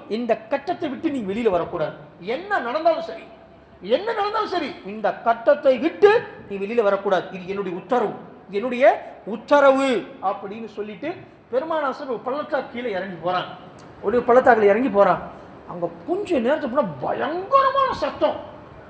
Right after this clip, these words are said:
கையா முய்யா, கையா முய்யான்னு பயங்கர சத்தம். அதான் சொல்ல முடியல. ஹஜரத் அபூபக்கர் சித்திக் ரலியல்லாஹு அன்ஹு ஷமாயில திருமிதியில அறிவிக்கிறாங்க, பெருமானா ஸல்லல்லாஹு அலைஹி வஸல்லமுக்கு ஏதாவது ஆயிடுமோ,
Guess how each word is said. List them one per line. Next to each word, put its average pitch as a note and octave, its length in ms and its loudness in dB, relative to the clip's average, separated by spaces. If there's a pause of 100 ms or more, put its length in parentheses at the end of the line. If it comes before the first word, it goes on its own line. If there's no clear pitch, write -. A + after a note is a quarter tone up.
(120)
கையா F4 440 4
முய்யா, D#4+ 420 4
கையா C#4+ 360 4
முய்யான்னு C#4+ 360 -2 (100)
பயங்கர A4 440 4
சத்தம். - 460 -2 (1040)
அதான் A#3+ 220 0
சொல்ல F4 400 4
முடியல. D4 400 6 (380)
ஹஜரத் C#4+ 480 4
அபூபக்கர் D#4+ 520 2
சித்திக் D#4+ 380 -2
ரலியல்லாஹு C4 440 0
அன்ஹு C4 220 -2
ஷமாயில C4+ 360 0
திருமிதியில B3+ 320 -4
அறிவிக்கிறாங்க, A#3 600 2 (300)
பெருமானா D4+ 400 2 (120)
ஸல்லல்லாஹு B3+ 420 2
அலைஹி B3 200 -2
வஸல்லமுக்கு B3 240 -2
ஏதாவது A#3 460 2
ஆயிடுமோ, A3 720 2